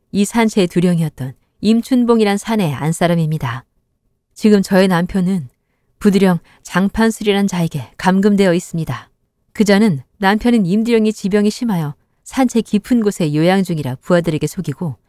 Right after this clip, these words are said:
두령의 명령이라며 자신의 뜻대로 산채 사람들을 이용하고 있습니다. 그리하여 저는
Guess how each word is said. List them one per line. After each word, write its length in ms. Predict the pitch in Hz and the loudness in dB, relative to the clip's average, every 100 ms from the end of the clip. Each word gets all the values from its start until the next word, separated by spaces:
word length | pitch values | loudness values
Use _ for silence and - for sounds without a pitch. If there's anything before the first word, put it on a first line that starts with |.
| _ _ _ _ _ - | _ _ _ _ _ -2
두령의 340 | 226 220 208 | 2 4 4
명령이라며 800 | 180 175 208 214 185 156 151 151 | 2 2 2 2 0 -4 -6 -10
자신의 420 | - 196 208 247 220 | -6 -2 0 2 2
뜻대로 440 | 247 240 165 131 _ | 2 0 -2 -6 _
산채 400 | - 285 262 262 | -8 -4 -2 -2
사람들을 440 | - 262 214 131 | 0 -2 0 -4
이용하고 500 | 143 190 208 202 156 | 0 2 4 2 2
있습니다. 600 | 180 - 180 170 120 - _ _ _ _ _ _ _ _ - | -2 -2 -4 -4 -6 -10 _ _ _ _ _ _ _ _ -2
그리하여 400 | 220 208 190 180 | 4 4 4 2
저는 440 | - 165 170 151 | 0 -2 -2 -4